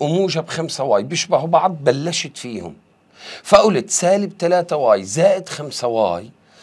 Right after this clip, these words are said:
اختلفت، نطرح ونضع إشارة الأكبر اللي هي اتنين واي،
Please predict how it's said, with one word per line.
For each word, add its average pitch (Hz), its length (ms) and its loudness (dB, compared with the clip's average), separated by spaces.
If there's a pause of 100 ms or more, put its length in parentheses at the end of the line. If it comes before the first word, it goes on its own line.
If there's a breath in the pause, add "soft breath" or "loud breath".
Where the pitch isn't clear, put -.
(260 soft breath)
اختلفت، - 680 0
نطرح 131 440 -6
ونضع 101 420 0
إشارة 95 400 -2
الأكبر 139 500 -4 (120)
اللي 95 280 -8
هي 101 40 -12
اتنين 98 340 -6
واي، 101 420 -4